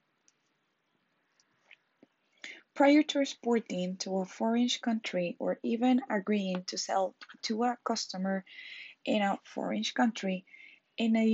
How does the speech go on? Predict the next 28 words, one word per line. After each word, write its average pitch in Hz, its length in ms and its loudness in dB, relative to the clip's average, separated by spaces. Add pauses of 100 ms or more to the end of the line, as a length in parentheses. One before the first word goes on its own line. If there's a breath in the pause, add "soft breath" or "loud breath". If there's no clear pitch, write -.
U 240 120 6
S 254 280 0
company 185 680 0
should 226 420 0
be 208 140 2
aware 185 560 2 (300 loud breath)
of 190 220 -2
any 247 420 2
foreign 208 480 -2 (240)
laws 185 720 0 (420 loud breath)
that 190 320 -4
might 196 500 -2
affect 190 400 -4
the 170 80 -6
sale. 170 360 -6 (320 soft breath)
Information 202 1040 0
about 180 360 -4
the 175 100 -6
foreign 220 480 -2 (140)
law 196 340 0
often 185 420 -4
can 175 260 -8
be 180 220 -6
obtained 190 560 -2 (280 loud breath)
from 294 220 4
customers 226 760 0 (640 soft breath)
or 254 360 8 (140)
distributor, 208 880 2